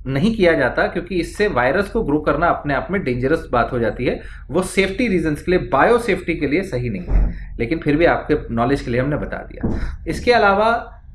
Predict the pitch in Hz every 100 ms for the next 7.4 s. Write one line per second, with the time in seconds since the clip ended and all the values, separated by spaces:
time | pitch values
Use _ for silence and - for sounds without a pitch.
0 | - 120 151 254 - 214 - 185 170 139
1 | 117 147 196 165 - 170 - 135 147 147
2 | - 151 151 151 - 117 143 143 - 156
3 | 151 131 131 135 - 151 147 185 220 226
4 | 226 208 160 165 202 - - - 135 -
5 | 180 139 156 196 185 175 156 165 180 143
6 | 135 147 135 151 147 156 156 - 151 143
7 | 151 143 156